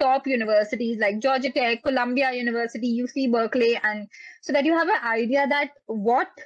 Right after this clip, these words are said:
kind of S O P you need to write that will get you admission into those universities. Okay. Next is building your confidence. So I am going to share a lot of exercises with you and make you write all this information so that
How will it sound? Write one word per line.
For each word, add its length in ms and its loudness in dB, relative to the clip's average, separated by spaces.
kind 320 0
of 100 0
S 200 -2
O 100 2
P 100 -2
you 120 2
need 200 -4
to 120 2
write 300 0
that 180 2
will 120 -2
get 220 -2
you 120 -2
admission 400 -6
into 200 -6
those 240 -4
universities. 720 -8
Okay. 240 -2
Next 320 -2
is 260 2
building 360 2
your 200 2
confidence. 680 -2
So 280 4
I 200 2
am 340 0
going 220 0
to 100 0
share 340 0
a 80 2
lot 220 2
of 80 0
exercises 720 -2
with 140 2
you 180 2
and 300 0
make 400 -2
you 180 4
write 300 0
all 240 4
this 160 0
information 640 -6
so 100 -2
that 240 0